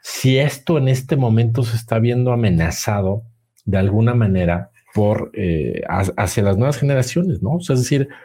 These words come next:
que yo como padre de familia pueda enchufar a un hijo, a una hija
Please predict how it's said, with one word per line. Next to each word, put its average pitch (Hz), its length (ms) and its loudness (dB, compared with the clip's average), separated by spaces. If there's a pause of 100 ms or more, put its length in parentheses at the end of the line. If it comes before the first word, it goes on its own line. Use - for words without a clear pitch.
(420)
que 139 340 2 (560)
yo 127 220 2
como 123 280 2
padre 123 220 0
de 120 80 2
familia 120 540 0
pueda 120 280 0
enchufar 113 920 -2 (260)
a 92 160 -2
un 120 220 2
hijo, 113 360 0 (320)
a 92 100 -10
una 101 240 0
hija 98 420 -2